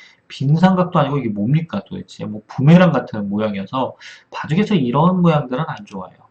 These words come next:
한 칸 뛰고 신진서 구단이 밀었습니다. 젖히고 이었는데 뭐 이거 늘면은 맞고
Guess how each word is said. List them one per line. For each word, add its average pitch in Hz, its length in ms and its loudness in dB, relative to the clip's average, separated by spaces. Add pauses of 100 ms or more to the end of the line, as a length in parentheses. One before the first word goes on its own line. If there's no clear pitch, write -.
(1160)
한 156 200 -6
칸 156 240 -4
뛰고 190 540 -2 (160)
신진서 175 500 -2
구단이 139 260 -4
밀었습니다. 104 800 -8
젖히고 98 760 -12 (460)
이었는데 117 640 -4 (460)
뭐 190 120 4
이거 202 140 2
늘면은 180 880 4 (260)
맞고 120 720 -4